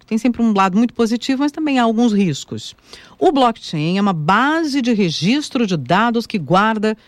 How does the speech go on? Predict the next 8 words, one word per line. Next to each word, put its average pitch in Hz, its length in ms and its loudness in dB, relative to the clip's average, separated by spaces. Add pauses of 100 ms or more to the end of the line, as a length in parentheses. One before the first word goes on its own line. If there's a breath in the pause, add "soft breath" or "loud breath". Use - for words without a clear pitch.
(260 soft breath)
todas 294 340 2
as 247 140 0
transações 220 540 -2
de 208 80 0
um - 20 2
mercado 190 460 0
de 185 80 -4
forma 190 400 0